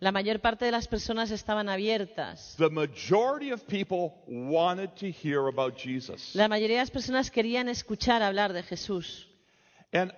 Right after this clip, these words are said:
Speaker 2: I don't know about you,
Speaker 1: Yo no sé vosotros,
Speaker 2: but sometimes
Speaker 1: pero a veces
Speaker 2: I make a decision.
Speaker 1: yo tomo una decisión
Speaker 2: Oh, th-,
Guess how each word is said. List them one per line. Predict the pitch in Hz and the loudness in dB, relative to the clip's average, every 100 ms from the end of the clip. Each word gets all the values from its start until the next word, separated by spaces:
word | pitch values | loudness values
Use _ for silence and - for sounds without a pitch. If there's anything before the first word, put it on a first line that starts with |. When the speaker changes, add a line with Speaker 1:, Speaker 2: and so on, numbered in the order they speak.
| 180 | 0
Speaker 2:
I | 240 | 0
don't | 294 | 0
know | 254 208 | -2 -2
about | 147 131 - 135 | 0 0 -2 -2
you, | 117 85 82 - _ | -2 -2 -6 -16 _
Speaker 1:
Yo | - 247 | -2 0
no | 233 | 0
sé | - 240 208 165 - - - | 2 2 4 0 -6 -18 -14
vosotros, | 165 151 - 240 - 165 104 - - - | -8 -4 0 0 0 -4 -4 -10 -20 -6
Speaker 2:
but | 139 180 | -2 -2
sometimes | - 220 254 262 147 107 95 117 - - | -2 -2 -2 -2 -4 -4 -4 -8 -10 -2
Speaker 1:
pero | 214 196 | 2 4
a | |
veces | 233 277 - 196 170 190 - - | 2 0 0 0 0 -4 -4 2
Speaker 2:
I | 196 262 | 4 4
make | 226 196 | -2 -4
a | 160 | -4
decision. | 135 123 185 180 147 76 - - _ | -4 -4 0 0 -2 -10 -12 -20 _
Speaker 1:
yo | 165 202 | -2 0
tomo | 196 202 214 | 0 0 0
una | 214 196 | 2 2
decisión | 180 180 170 240 226 196 208 - - - | 0 -4 -4 -2 -2 -2 -8 -14 -20 -16
Speaker 2:
Oh, | 113 - | -16 -4
th-, | 156 | 0